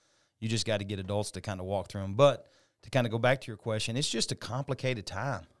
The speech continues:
Uh, you know, it was, it was hard enough when we were going to school thirty, that's almost thirty years ago now. But now these kids have, I mean, they're bombarded with just, just information from every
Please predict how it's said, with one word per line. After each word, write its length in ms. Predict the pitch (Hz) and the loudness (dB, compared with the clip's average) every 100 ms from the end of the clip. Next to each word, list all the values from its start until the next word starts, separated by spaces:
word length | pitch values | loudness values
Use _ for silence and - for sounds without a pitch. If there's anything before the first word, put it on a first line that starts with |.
| _ - | _ -6
Uh, 380 | 117 110 95 92 - - | -2 0 0 -4 -10 -16
you 160 | 104 120 | -4 -2
know, 200 | 107 113 | 0 2
it 80 | 139 | 2
was, 200 | 143 101 | 2 2
it 100 | 131 | 0
was 100 | 110 | 2
hard 260 | 139 156 | 6 6
enough 300 | 131 139 139 | 4 -2 -2
when 100 | 117 | -4
we 120 | 120 | -4
were 100 | 131 | -4
going 220 | 113 110 107 | -4 -4 -6
to 40 | |
school 460 | - 113 113 113 - _ _ _ - | -8 -6 -4 -4 -6 _ _ _ 2
thirty, 340 | 127 123 110 95 | 6 6 4 -2
that's 200 | 101 110 | -4 -2
almost 400 | 120 117 107 - | 0 0 -2 -4
thirty 220 | 117 117 | -4 -2
years 240 | 107 123 127 | -4 -10 -10
ago 220 | 98 98 | -8 -6
now. 320 | 98 101 110 - _ _ _ _ - | -4 -4 -4 -8 _ _ _ _ -4
But 100 | 107 | 0
now 160 | 127 | 2
these 200 | 147 120 | 4 2
kids 360 | - - 117 104 | 0 0 0 0
have, 600 | 104 104 98 90 87 - - | 0 0 -2 -4 -8 -14 -18
I 100 | - | -8
mean, 140 | 120 113 | -4 2
they're 120 | 123 | 2
bombarded 720 | 117 107 90 98 113 117 98 | 4 0 0 4 4 4 0
with 240 | 95 95 - | -10 -12 -6
just, 480 | 107 95 - - - _ _ _ _ _ | -4 -4 -4 -8 -18 _ _ _ _ _
just 160 | 92 - | -10 -2
information 720 | 131 131 113 104 110 110 104 | 2 4 2 0 0 0 -2
from 220 | - 98 | -4 -2
every 640 | 107 110 95 98 95 95 | 0 0 0 -4 -4 -4